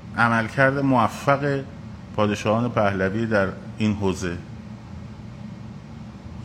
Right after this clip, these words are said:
باید بتوانیم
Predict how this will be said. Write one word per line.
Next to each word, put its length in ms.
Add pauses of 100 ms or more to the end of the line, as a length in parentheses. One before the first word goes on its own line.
(2500)
باید 520
بتوانیم 1200